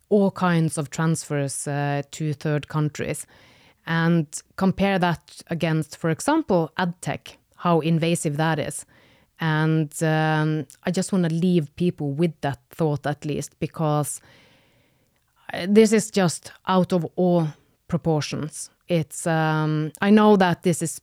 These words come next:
being celebrated as a huge privacy win. Maybe it is,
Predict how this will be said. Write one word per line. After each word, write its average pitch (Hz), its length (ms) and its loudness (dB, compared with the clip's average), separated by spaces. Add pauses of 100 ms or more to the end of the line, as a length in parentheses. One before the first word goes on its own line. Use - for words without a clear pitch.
being 170 240 2
celebrated 165 920 0
as 160 180 -4
a 160 40 -4
huge 170 540 -4
privacy 165 520 -2
win. 233 400 2 (720)
Maybe 170 420 2
it 170 100 2
is, 208 400 0